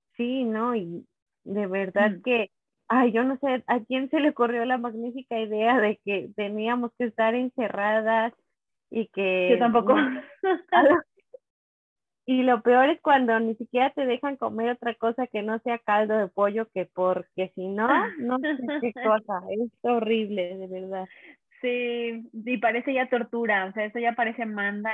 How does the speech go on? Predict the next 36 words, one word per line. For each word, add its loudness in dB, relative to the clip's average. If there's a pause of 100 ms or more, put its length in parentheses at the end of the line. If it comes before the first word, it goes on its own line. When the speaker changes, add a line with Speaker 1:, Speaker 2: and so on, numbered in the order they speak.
Speaker 2:
en -20
lugar -4
de, 0
<laughs> -6
de 4
otra -2
cosa, -6
¿no? -8 (360)
Y 10
lo 10
que 8
te 8
iba 12
a 6
preguntar, 4
Marisol, 2
y 0
que -4
se -6
me -2
fue 0
la 0
onda 2
porque -8
luego 0
yo -4
me 0
voy -2
y -8
se -12
me -2
va 0
el -4
hilo, -2 (320)
pero 8
es 4